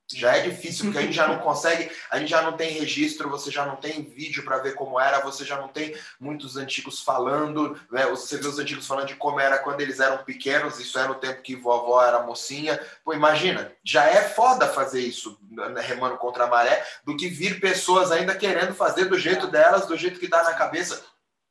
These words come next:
Speaker 1: E isso é o que dá, traz uma revolta, né? Essa falta de, de respeito, de entender. A gente tá falando de um ritual de cem anos aí,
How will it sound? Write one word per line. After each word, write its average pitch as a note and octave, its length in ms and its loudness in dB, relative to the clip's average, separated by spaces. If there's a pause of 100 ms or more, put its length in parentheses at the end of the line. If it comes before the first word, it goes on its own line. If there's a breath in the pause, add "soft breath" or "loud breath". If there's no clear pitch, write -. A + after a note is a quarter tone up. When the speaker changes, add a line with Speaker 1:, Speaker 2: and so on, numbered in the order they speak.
(160)
Speaker 1:
E D#3 200 -2
isso B3+ 220 2
é G#3 40 6
o F3+ 80 6
que - 120 -2
dá, D3 160 0
traz D3+ 260 4
uma D3 120 4
revolta, B2+ 560 0
né? D#3 280 2
Essa C#3 220 2
falta C#3+ 280 0
de, C3+ 300 -4 (640 loud breath)
de C#3 80 -6
respeito, D3+ 480 -2
de D3+ 80 -4
entender. C#3+ 220 -4
A - 20 -2
gente - 80 -4
tá D3 100 2
falando E3+ 200 -2
de F#3 60 -2
um F#3+ 60 -2
ritual E3 480 4
de C#3 100 -8
cem D#3 340 -6
anos C3+ 320 -2
aí, C#3+ 340 -6